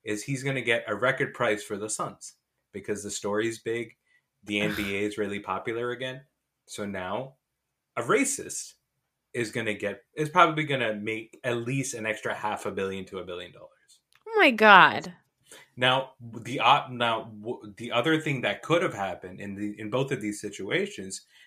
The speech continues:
Speaker 1: is that people say, "Hey, we're not supporting a racist, so we're not gonna go to your games." And you bleed
Speaker 2: Yeah.
Speaker 1: them out, right?
Speaker 2: Yeah.
Speaker 1: But I think who, who is the onus on?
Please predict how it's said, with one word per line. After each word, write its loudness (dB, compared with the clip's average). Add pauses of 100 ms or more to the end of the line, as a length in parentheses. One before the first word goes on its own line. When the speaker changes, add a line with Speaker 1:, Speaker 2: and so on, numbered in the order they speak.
Speaker 1:
is -8
that 2
people -4
say, 0
"Hey, 0
we're -4
not 0
supporting -4
a -4
racist, -6 (440)
so -6
we're 2
not 0
gonna -2
go -4
to -6
your -6
games." -16 (220)
And -6
you -2
bleed 4
Speaker 2:
Yeah. 2
Speaker 1:
them -2
out, -2 (200)
right? -14 (140)
Speaker 2:
Yeah. -6
Speaker 1:
But -4
I 2
think -4 (920)
who, -6
who 0
is 2
the 4
onus 0
on? -10